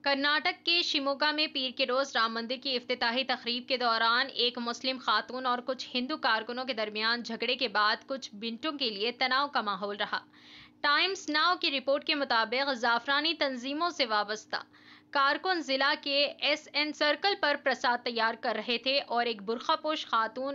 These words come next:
अपने बच्चे के साथ वहीं पर रुकी थी। जब वो रुकी तो जाफरानी तंजीमों के कारकुनों ने जय श्री राम के नारे लगाए और जवाब में खातून ने अल्लाह अकबर का नारा लगाया, जिस पर अचानक कशीदगी पैदा हो गई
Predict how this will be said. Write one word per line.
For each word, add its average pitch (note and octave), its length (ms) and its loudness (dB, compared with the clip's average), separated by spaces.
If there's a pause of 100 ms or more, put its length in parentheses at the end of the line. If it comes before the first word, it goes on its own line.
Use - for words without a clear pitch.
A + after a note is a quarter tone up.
(120)
अपने D#4 320 -2
बच्चे A3+ 300 -4
के C#4 160 -2
साथ A#3+ 380 0
वहीं A3+ 260 -4
पर A3+ 180 -2
रुकी G#3+ 280 -10
थी। - 200 -14 (480)
जब E4+ 280 0
वो F#4+ 120 -2
रुकी C#4+ 320 0
तो D#4+ 160 0
जाफरानी B3+ 580 0
तंजीमों B3 480 -2
के D4 140 0
कारकुनों C4 540 0
ने B3+ 200 -2
जय A3+ 220 -2
श्री B3+ 240 -8
राम B3 260 0
के C#4+ 120 0
नारे A#3+ 320 2
लगाए A#3 420 2
और B3 220 0
जवाब B3 360 2
में C#4 120 0
खातून A#3 380 -2
ने B3 140 -2
अल्लाह B3 460 -2
अकबर G#3+ 320 -4
का B3+ 140 -2
नारा G3 280 -2
लगाया, G#3 420 -4 (400)
जिस F4 200 -2
पर G#4 140 2
अचानक B3 640 0 (140)
कशीदगी B3+ 480 -4
पैदा G#3+ 260 -2
हो G3+ 160 -6
गई G3 180 -8